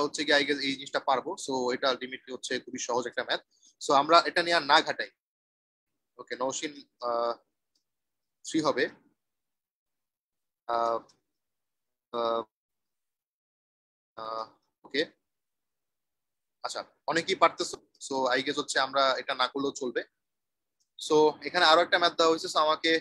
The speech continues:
বাধ্য হয়ে এই জায়গাটা মুছতে হচ্ছে, আমি এই পুরোটাই মুছে দিই। সেখানে যেটা বলা হলো a plus b plus c equal to যদি নাইন হয় এবং a b plus b c plus c a equal to যদি থার্টি ওয়ান হয়, তাহলে এ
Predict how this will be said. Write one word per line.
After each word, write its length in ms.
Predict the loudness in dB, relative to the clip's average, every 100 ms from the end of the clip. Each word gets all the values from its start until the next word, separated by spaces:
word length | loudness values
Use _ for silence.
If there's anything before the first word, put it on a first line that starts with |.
| 0 0
বাধ্য 180 | 0 0
হয়ে 140 | 2 2
এই 60 |
জায়গাটা 200 | 2 0 -2
মুছতে 180 | -8 -10
হচ্ছে, 200 | -8 -10 -12 _ _ _ _ _ _ _ _ _
আমি 100 | -8 -8
এই 60 | -4
পুরোটাই 300 | -4 -2 -6
মুছে 180 | -10 -16
দিই। 120 | _ _ _ _ _ _ _ _ _ _ _ _ _ _ _ _ _ _ _ _ _ _ -20 -20 -20 -20 -20 -14 -6
সেখানে 220 | 0 4
যেটা 120 | 4 6
বলা 120 | 6 6
হলো 100 | 4 2
a 20 | 2
plus 180 | 2 0
b 20 | 0
plus 160 | 0 0
c 20 | -2
equal 180 | -2 -2
to 60 | -2
যদি 120 | -4 2 4
নাইন 160 | 2 0
হয় 160 | 0 0 -2
এবং 120 | -6 -6
a 20 | -6
b 40 | -2
plus 160 | 0 0 0
b 20 | -8
c 40 | -4
plus 160 | -2 -2 -2
c 20 | 0 0
a 20 | -2
equal 220 | 0 0 0
to 40 | -2
যদি 100 | -4 0
থার্টি 220 | 0 2 0
ওয়ান 140 | 0 0
হয়, 160 | -2 -4 _ _
তাহলে 160 | 0
এ 20 | 2